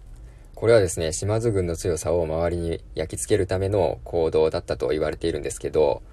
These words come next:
まあ、さすがにですね、兵力はどんどん消耗していったんですね。で、それを見た宗茂の家臣たちは、「あ、今こそ敵を討ってはどうか」と言うんですね。で、これに対して宗茂、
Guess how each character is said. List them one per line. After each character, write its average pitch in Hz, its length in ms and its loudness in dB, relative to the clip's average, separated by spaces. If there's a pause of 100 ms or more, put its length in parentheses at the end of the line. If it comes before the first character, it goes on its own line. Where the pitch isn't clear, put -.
(340)
ま 107 60 -6
あ、 - 20 -2
さ 104 120 -4
す 123 220 -2
が 123 140 0
に 123 100 0
で 92 120 0
す - 120 -8
ね、 73 380 -2
兵 107 160 4
力 71 220 -2
は 53 260 -2 (180)
ど 98 100 2
ん 92 60 0
ど 73 160 0
ん - 60 -6
消 92 240 4
耗 90 260 2
し - 60 -12
て 87 80 -2
い 87 60 -2
っ - 40 -10
た - 220 -8
ん - 40 -12
で - 80 -10
す - 140 -10
ね。 73 340 -2 (420)
で、 101 100 -2
そ 101 160 -2
れ 110 100 8
を 113 140 8
見 113 160 0
た 71 340 0 (300)
宗 90 160 0
茂 78 240 -2
の 71 120 -8
家 82 160 -4
臣 76 240 -6
た 69 100 -10
ち - 160 -12
は、 85 300 0 (440)
「あ、 92 100 -4
今 104 220 0
こ 95 140 -2
そ 92 340 4 (160)
敵 98 280 -2
を 85 80 6
討 95 100 0
っ - 20 -20
て - 140 0
は 78 80 2
ど 95 140 2
う 90 40 -2
か」 73 140 -4
と - 220 -4 (500)
言 90 140 -2
う - 20 2
ん - 20 -4
で 71 120 -4
す - 120 -8
ね。 98 300 0 (1000)
で、 98 280 0
こ - 120 -4
れ 101 80 2
に 101 140 -2
対 90 180 2
し - 40 -8
て 76 140 -2
宗 80 220 -2
茂、 - 340 -6